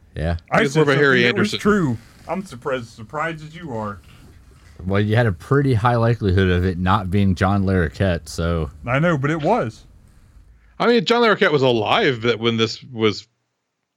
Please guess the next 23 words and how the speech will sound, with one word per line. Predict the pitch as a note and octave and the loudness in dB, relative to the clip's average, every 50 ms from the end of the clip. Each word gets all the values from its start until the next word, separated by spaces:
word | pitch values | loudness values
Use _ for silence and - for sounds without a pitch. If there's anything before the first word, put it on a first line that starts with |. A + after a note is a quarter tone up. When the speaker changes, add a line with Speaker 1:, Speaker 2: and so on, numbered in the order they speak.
| _ _ _ _ _ _ _ _ _ _ _ _ _ - | _ _ _ _ _ _ _ _ _ _ _ _ _ -4
Speaker 3:
made. | D3+ A2 G#2 G2 F#2+ G#2 B2+ D3 - - | -2 0 2 2 2 2 0 0 -2 -6
Speaker 2:
Yeah, | G#3+ B3 A#3+ A3 G3 F#3 | -2 2 4 4 4 4
but | E3 C3+ C3 B2 | 2 0 -4 -2
John | C#3+ F3+ F#3 F#3 F#3 | 2 2 2 2 2
Larroquette | F3+ E3+ D#3+ D3 C3+ - - G3 G3+ G3+ - | 0 0 0 -2 -2 -2 0 0 0 0 -2
read | D#3+ C#3+ D3 D3 C#3+ | -2 0 0 0 0
the | C3+ C3+ | -2 -6
bit | B2+ B2+ C#3 C#3+ D3 D3 _ - | -8 -4 -4 -4 -4 -4 _ -8
in | C3 B2+ | -4 -2
the | C3 B2 | -2 -2
beginning | A#2+ B2+ A#2+ C3+ C#3 C#3 C3+ C3 C3 | -4 -4 -6 -4 -4 -2 -2 0 0
of | B2 | 0
the | A#2+ A#2+ A2+ | 0 0 0
original | A2+ B2 D3 C#3+ C#3 C3 A2+ G#2 | 0 -2 -4 -4 -4 -6 -6 -6
Texas | F#2+ - A2+ G#2 - - G#2 | -6 -8 -10 -10 -10 -12 -20
Chainsaw | - - A2+ G#2 G2+ G2 - G2+ G2 G2 | -14 -12 -10 -10 -10 -10 -12 -12 -12 -10
Massacre. | G2 F#2+ F#2+ F#2 - - _ - F#2 F2+ F2+ | -12 -12 -14 -16 -16 -20 _ -18 -16 -16 -12
That's | G2 G#2+ A#2 B2 - | -10 -8 -8 -8 -8
what | B2 G#2+ | -8 -8
I'm | G2 | -6
Speaker 3:
Correct. | G2 - C3+ C3+ C3+ C#3 C3+ A#2+ G2 | 0 2 4 4 4 4 2 0 -2
Speaker 2:
driving | F#2 F#2 F#2 | -4 -10 -12
at. | F#2+ | -14